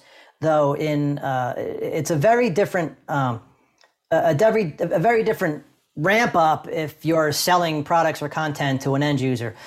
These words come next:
Uh, I'm marketing my platform to individual clients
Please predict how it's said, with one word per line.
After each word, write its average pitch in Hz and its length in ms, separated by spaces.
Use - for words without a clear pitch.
Uh, 131 200
I'm 151 160
marketing 143 580
my 135 300
platform 156 640
to 143 160
individual 123 640
clients 185 840